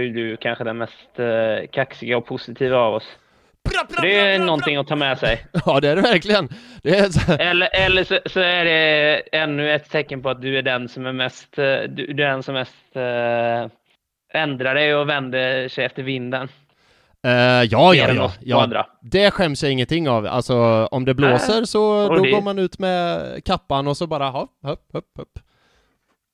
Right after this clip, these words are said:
Speaker 1: Ja,
Speaker 2: Nej, det där med
Speaker 1: vi
Speaker 2: att hålla
Speaker 1: tycker
Speaker 2: en
Speaker 1: om
Speaker 2: ag-,
Speaker 1: dig, Filip.
Speaker 2: det där med
Speaker 1: Vi
Speaker 2: att hålla
Speaker 1: tycker
Speaker 2: en,
Speaker 1: om dig, Filip.
Speaker 2: det där med att hålla en agenda i supporterskap, det har jag aldrig riktigt förstått. Alltså, alltså, ja, det kan vi ha en hel diskussion om någon annan dag, men ma-,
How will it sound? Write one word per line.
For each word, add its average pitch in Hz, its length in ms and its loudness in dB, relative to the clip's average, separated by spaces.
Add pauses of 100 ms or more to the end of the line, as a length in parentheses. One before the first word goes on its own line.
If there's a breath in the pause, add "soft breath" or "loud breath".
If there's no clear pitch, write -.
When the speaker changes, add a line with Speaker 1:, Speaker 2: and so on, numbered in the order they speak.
(1080)
Speaker 1:
Ja, 110 180 -4
Speaker 2:
Nej, 160 180 0
det 170 100 2
där 180 80 2
med 170 80 4
Speaker 1:
vi 165 40 2
Speaker 2:
att 160 60 2
hålla 170 200 4
Speaker 1:
tycker 165 140 4
Speaker 2:
en 160 40 4
Speaker 1:
om - 20 -4
Speaker 2:
ag-, 120 40 -2
Speaker 1:
dig, 117 320 0
Filip. 107 160 -10 (160)
Speaker 2:
det 170 140 0
där 175 140 2
med - 20 -4
Speaker 1:
Vi 165 60 2
Speaker 2:
att 156 80 2
hålla 160 180 0
Speaker 1:
tycker 139 140 0
Speaker 2:
en, - 20 4
Speaker 1:
om 117 80 -4
dig, 104 120 -6 (200)
Filip. 104 140 -2
Speaker 2:
det 170 100 -4
där 170 180 2
med 156 80 0
att 156 60 2
hålla 160 200 2
en 151 80 0
agenda 151 460 0
i 160 60 0
supporterskap, 147 680 -4
det 139 60 -4
har 143 40 0
jag 147 40 0
aldrig 135 220 -4
riktigt - 260 -10
förstått. - 480 -12
Alltså, 143 400 -2 (100)
alltså, 131 400 -6
ja, 117 200 -2
det 127 60 -6
kan 135 160 -4
vi 127 60 0
ha 127 120 -2
en 117 100 -4
hel 120 160 -4
diskussion 117 360 -8
om 110 140 -6
någon 117 80 -4
annan 117 200 -8
dag, 107 200 -6
men 123 240 -6 (500)
ma-, 143 140 -6